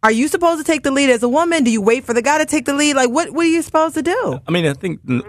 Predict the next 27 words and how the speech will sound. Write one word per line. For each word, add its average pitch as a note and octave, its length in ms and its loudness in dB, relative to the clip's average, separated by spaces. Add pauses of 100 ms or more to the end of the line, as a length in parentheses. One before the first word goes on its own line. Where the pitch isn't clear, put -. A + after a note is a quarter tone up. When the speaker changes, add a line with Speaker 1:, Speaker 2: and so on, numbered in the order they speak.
(100)
Speaker 2:
the, B2 180 -4 (160)
one D3 160 -2
of D#3+ 80 0
the C3 60 0
most C#3 240 0
important G#2+ 360 -6
things F#2+ 280 -2
that F2+ 220 -4
you G2 100 -4
have F2 80 -6
to - 80 -8
do F2 180 -4
in D#2+ 100 -2
dating E2+ 300 -2
is D#2+ 160 -8
just F2+ 160 -12
determine F2+ 680 -6
what - 200 -8
somebody's F2 400 -4
intentions D#2+ 520 -8
are, - 300 -12 (480)
right? G2 180 0
And F#2+ 140 -2
so G#2+ 220 0
it's F2+ 120 -4
like, F#2 240 -2
first, - 420 -2